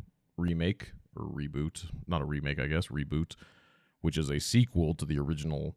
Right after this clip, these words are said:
nineteen seventy-eight Halloween. Um, or the original, original Halloween. Can never remember if it was seventy-eight or seventy-seven that it came out, but it,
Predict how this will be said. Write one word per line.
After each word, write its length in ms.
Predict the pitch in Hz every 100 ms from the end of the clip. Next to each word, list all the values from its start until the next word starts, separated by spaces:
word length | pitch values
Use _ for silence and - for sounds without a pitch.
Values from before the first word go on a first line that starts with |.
| -
nineteen 380 | 82 73 80 71
seventy-eight 720 | 71 76 71 65 64 78 - - - 73
Halloween. 400 | 64 65 78 98 _ _ _ _ _ _ _ _ _ _ _ -
Um, 340 | 71 65 64
or 80 | 78
the 120 | 64 -
original, 480 | 87 85 90 78 76
original 520 | 73 73 71 71 69 80
Halloween. 520 | 80 71 65 71 73 - - _ - - -
Can 80 | -
never 140 | 67
remember 260 | 65 65 65
if 60 | 71
it 20 |
was 120 | 78
seventy-eight 420 | 71 67 - 73
or 60 | -
seventy-seven 640 | - 65 62 - 71 69
that 100 | 71
it 80 | 67
came 180 | 80 78
out, 220 | 104 76
but 160 | 80 - - - _
it, 140 | 110